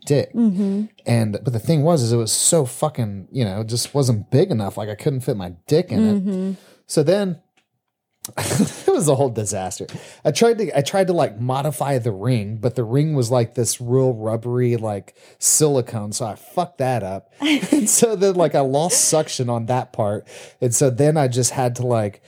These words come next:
Speaker 1: uh, just have, like, the plastic just, like, straight up against the base of my dick. And, like, I started sucking, and I did that shit for, like, ten fucking minutes <laughs> and got so mad and just threw it away. And
Speaker 2: So when you, so
Speaker 1: that
Speaker 2: if
Speaker 1: was
Speaker 2: it,
Speaker 1: it.
Speaker 2: if it does enlarge you,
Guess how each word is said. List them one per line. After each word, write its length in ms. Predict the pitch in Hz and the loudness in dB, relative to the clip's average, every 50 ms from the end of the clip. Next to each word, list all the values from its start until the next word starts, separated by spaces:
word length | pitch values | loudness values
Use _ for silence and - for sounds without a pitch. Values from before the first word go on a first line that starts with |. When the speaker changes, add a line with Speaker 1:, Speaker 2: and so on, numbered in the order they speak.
| - _ _ _ - | -20 _ _ _ -10
Speaker 1:
uh, 300 | - 104 110 104 98 92 85 - - 123 | -4 -4 -2 -2 -2 -4 -8 -10 -12 -4
just 240 | 113 143 139 - | 0 2 2 2
have, 240 | - 147 139 135 123 | 2 2 0 2 2
like, 220 | 131 123 120 - - | 2 0 0 0 -4
the 60 | 139 - | -8 -6
plastic 640 | - - - 123 113 135 - - - - 104 - | -6 -4 -4 -2 -2 0 0 0 -2 -2 -4 -6
just, 260 | - - 123 107 - - | -4 -2 0 0 0 0
like, 140 | 113 - | -2 -4
straight 400 | - - - - - 131 143 143 | -4 -4 -4 -4 -4 -2 2 2
up 160 | 143 139 120 - | 2 2 2 0
against 360 | 113 104 123 123 123 - - | 0 0 0 2 2 0 0
the 60 | 120 | -2
base 380 | 101 - - 110 113 127 123 - | -4 -2 -2 0 2 2 2 2
of 80 | - 113 | 0 -2
my 160 | 104 95 92 | -2 -6 -8
dick. 380 | 87 - - 120 120 123 120 - | -10 -6 -4 -2 -2 -2 0 -2
And, 120 | 117 110 | -4 -4
like, 180 | 107 101 101 98 | -4 -6 -8 -6
I 40 | 104 | -6
started 280 | - - 123 113 110 | -6 -4 -4 -4 -2
sucking, 600 | - - - - - 139 127 123 - - 143 127 117 | 0 0 2 2 2 2 0 0 0 0 0 0 0
and 160 | 110 95 90 - - - - - - - - - _ - - - | 0 -2 -4 -10 -18 -20 -20 -20 -20 -20 -20 -20 _ -18 -6 -2
I 60 | - 185 | -2 0
did 220 | 123 156 170 143 | 4 4 4 4
that 140 | 143 127 120 | 4 0 0
shit 220 | - - 151 131 | 0 0 0 -2
for, 120 | - - 110 | -2 -4 -4
like, 200 | 107 104 - - | -4 -4 -6 -6
ten 240 | - - 175 170 170 | -4 -2 -2 -2 -2
fucking 440 | - - 165 156 151 - 131 113 113 | -4 -4 -4 -4 -2 -4 -6 -4 -2
minutes 400 | 127 147 147 170 202 - - - | 0 2 2 2 2 0 0 0
<laughs> 0 | |
and 100 | 254 220 | 2 2
got 200 | 190 156 143 139 | 2 2 2 2
so 220 | - - 160 143 139 | 0 0 0 0 -2
mad 180 | 139 131 127 | -2 -2 -4
and 80 | 127 123 | -4 -6
just 300 | 117 117 104 - - - | -6 -8 -8 -8 -10 -8
threw 140 | - 107 107 | -6 -6 -6
it 60 | 98 | -6
away. 340 | 90 90 87 85 85 82 85 | -6 -6 -8 -8 -8 -10 -8
And 100 | 87 - | -2 0
Speaker 2:
So 180 | - - 330 | 2 4 4
when 240 | 311 254 311 302 294 | 4 4 2 4 4
you, 360 | 285 285 294 277 262 220 170 - | 4 4 4 4 2 2 0 0
so 280 | 180 - - 294 294 277 | -2 0 2 4 4 4
Speaker 1:
that 40 | 277 | 4
Speaker 2:
if 40 | - | 4
Speaker 1:
was 80 | 214 285 | 4 4
Speaker 2:
it, 80 | 247 | 4
Speaker 1:
it. 120 | 170 - - - | 2 2 2 0
Speaker 2:
if 160 | 247 254 - | 0 4 4
it 180 | 254 - - - | 0 0 2 0
does 360 | 233 226 247 285 311 294 - | 2 4 4 4 4 2 2
enlarge 800 | 294 254 226 220 202 190 190 185 185 175 170 175 175 - - - | 2 2 2 2 0 2 2 2 2 2 0 -2 -4 -6 -6 -2
you, 420 | 180 185 180 180 180 185 208 214 | 0 2 2 4 4 2 0 -2